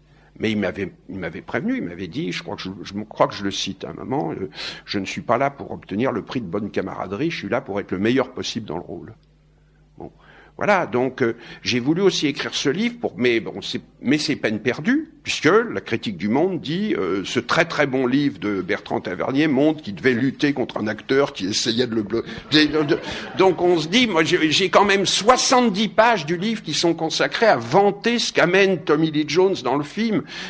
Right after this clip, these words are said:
et, et, et je me retrouve avec la, la nouvelle de départ de con-, d'un conflit sur le montage.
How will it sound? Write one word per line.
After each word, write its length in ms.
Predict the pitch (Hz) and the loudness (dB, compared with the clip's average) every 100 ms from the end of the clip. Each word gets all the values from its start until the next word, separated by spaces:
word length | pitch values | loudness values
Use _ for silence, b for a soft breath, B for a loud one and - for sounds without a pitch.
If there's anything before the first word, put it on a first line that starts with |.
| B | B
et, 340 | 123 147 - | 0 2 0
et, 80 | 117 - 151 | -2 -2 0
et 120 | 185 | 2
je 140 | 156 | 2
me 100 | 170 | 2
retrouve 720 | 165 175 214 - 220 254 277 269 B B B | 4 4 4 4 2 4 2 0 B B B
avec 520 | 147 156 165 233 240 | 4 4 4 2 2
la, 260 | 151 156 - B B - | 4 4 4 B B 2
la 180 | 139 156 | 4 6
nouvelle 480 | 170 165 202 196 | 4 4 2 0
de 140 | 143 151 | 0 2
départ 760 | 151 147 185 208 254 247 - 117 | 2 4 6 6 4 0 -6 -14
de 300 | 104 147 139 | 0 2 2
con-, 340 | - 180 175 | 2 2 4
d'un 180 | 139 160 | 4 2
conflit 560 | 156 180 175 - 226 247 | 4 2 2 0 -2 0
sur 160 | 165 | 0
le 80 | 165 | 0
montage. 640 | 196 185 180 185 170 - | 0 2 2 0 -8 -12